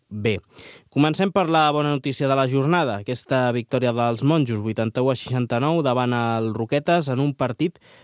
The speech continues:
que va ser força igualat al llarg de, dels tres primers quarts. De fet, els monjos van anar perdent al descans per tres punts, quaranta a trenta-tres. Això ja ens indica el nivell d'aquest rival, d'aquest, eh, Roquetes que va plantar,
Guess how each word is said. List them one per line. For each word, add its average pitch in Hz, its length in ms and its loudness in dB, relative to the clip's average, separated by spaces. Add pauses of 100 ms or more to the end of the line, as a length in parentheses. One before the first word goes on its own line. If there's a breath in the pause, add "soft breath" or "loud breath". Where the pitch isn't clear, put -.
(140 loud breath)
que 127 160 0
va 165 80 4
ser 170 160 -2
força 180 480 -2
igualat 135 480 0
al 135 160 0
llarg 131 160 0
de, 123 200 0 (280)
dels 117 400 -4
tres 151 240 -2
primers 120 320 -2
quarts. 151 460 -2 (260)
De 107 200 -8
fet, 147 280 -2 (380 loud breath)
els 104 480 -4
monjos 127 400 0
van 139 160 0
anar 139 240 0
perdent 127 400 -2
al 104 160 -2
descans 160 400 -4
per 107 180 -6
tres 135 240 -2
punts, 131 380 -2
quaranta 120 480 -2
a 113 80 -2
trenta-tres. 110 720 -4
Això 107 240 -6
ja 120 80 0
ens 120 160 -2
indica 117 460 0 (420 loud breath)
el 117 200 2
nivell 131 340 4 (180)
d'aquest 113 320 -2
rival, 117 380 0
d'aquest, 120 420 -4
eh, 110 260 0
Roquetes 113 460 -4
que 120 80 -4
va 113 160 -2
plantar, 117 400 -2